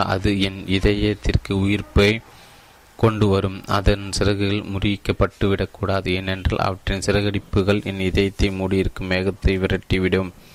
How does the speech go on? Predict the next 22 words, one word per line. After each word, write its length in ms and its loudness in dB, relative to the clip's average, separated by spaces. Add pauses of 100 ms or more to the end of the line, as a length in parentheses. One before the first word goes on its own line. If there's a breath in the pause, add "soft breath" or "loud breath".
(400 loud breath)
அப்புறம் 440 2
நான், 240 0 (500 loud breath)
செல்மா 460 2
என் 140 -2
அன்பை 460 0
தாகம் 360 -2
அதை 240 0
கலைப்படை 480 0
செய்துவிடும், 640 0 (480 loud breath)
அச்சம் 360 -2
அதை 240 2
கொன்றுவிடும்" 580 -2
என்றேன். 380 0 (460 soft breath)
உடனே 340 2
அவள் 240 -2
தன் 160 0
நடுங்கு 420 -2
உதடுகளை 480 0
பதில் 380 0
சொன்னாள், 460 -2 (200)
ஆன்மா 540 -2
தாகம் 440 0